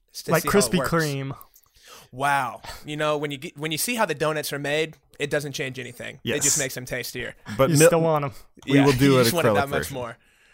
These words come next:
Speaker 3: Um, 'cause, yeah, acrylic just takes a little time to mill 'cause you have to go real slow so it doesn't melt.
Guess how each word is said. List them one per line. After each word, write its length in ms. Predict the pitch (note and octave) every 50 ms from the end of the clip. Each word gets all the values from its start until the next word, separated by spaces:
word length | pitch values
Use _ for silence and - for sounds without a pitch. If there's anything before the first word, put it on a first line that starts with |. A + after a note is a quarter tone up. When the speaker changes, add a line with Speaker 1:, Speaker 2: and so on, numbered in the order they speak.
| _ -
Speaker 3:
Um, 460 | G2+ G#2+ G#2 G2 F#2 F2 D#2+ D2 E2+ - _ - - - - _ -
'cause, 160 | - C#3 C3
yeah, 200 | C3+ B2 F#2+ F2+ -
acrylic 420 | - B2+ - - A3 A3 A3 -
just 160 | - D#3+ -
takes 200 | - D#3 C3 -
a 40 | -
little 180 | A2 G#2+ G#2 F#2+
time 240 | - - G2+ F2+ F2
to 80 | - F#2
mill 260 | F2 F#2 E2+ D2+ D#2+
'cause 160 | - - G2
you 60 | F#2+ G#2
have 80 | G2 -
to 80 | -
go 120 | - G2+ F#2+
real 220 | E2 F#2+ F#2 E2
slow 300 | - - - F#2 D#2+ D2
so 120 | - -
it 40 | D#2+
doesn't 280 | D#2 D#2 - - B1 C#2+
melt. 200 | D2 C#2+ C#2+